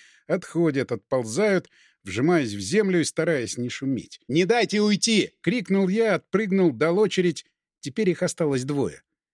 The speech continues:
Speaker 1: Я поднялся. Вязальщица и крестовик тоже стояли на ногах, чуть пригнувшись, выпачканные в земле и иголках, и поводили стволами. Я свистнул, показал на пальцах направление отхода противника и дал команду одного оставить в живых.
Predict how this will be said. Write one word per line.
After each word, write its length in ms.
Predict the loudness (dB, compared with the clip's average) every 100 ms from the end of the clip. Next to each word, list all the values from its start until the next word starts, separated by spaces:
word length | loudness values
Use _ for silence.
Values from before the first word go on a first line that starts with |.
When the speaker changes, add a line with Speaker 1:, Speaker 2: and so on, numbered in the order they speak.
| _ _ _ -6
Speaker 1:
Я 160 | -4
поднялся. 600 | 0 2 4 2 0 -12 -16 _ _ _ _
Вязальщица 680 | -4 0 2 2 -2 -2 0
и 60 | 0
крестовик 560 | 0 -2 0 -2 -2
тоже 300 | -2 -2 0
стояли 400 | -2 -2 0 0
на 120 | 2 2
ногах, 480 | 2 0 -4 -6
чуть 240 | -8 -10 -6
пригнувшись, 760 | -6 -2 -2 -2 -2 -4 -4 -10 _ _ -4
выпачканные 640 | -4 -2 -6 -2 0 0
в 40 | -2
земле 480 | -2 0 2 0 0
и 100 | 0
иголках, 540 | 0 0 0 -4 -6 _ _ -4
и 140 | -2
поводили 500 | 0 0 0 0 -2
стволами. 720 | -4 -2 -2 -2 -4 -10 -20 _ _ _ _ -2
Я 180 | 0 0
свистнул, 500 | -2 -2 0 0 0
показал 440 | -2 -2 0 2
на 120 | 2 2
пальцах 420 | 0 -2 -2 -6
направление 640 | -4 -2 0 2 2 2
отхода 380 | 0 0 -2 0
противника 600 | -2 -2 0 0 2 2
и 60 | 2
дал 220 | 0 0
команду 460 | -2 0 0 2
одного 360 | 0 2 2 2
оставить 420 | 0 0 0 0
в 60 | -2
живых. 480 | 0 0 -2 -8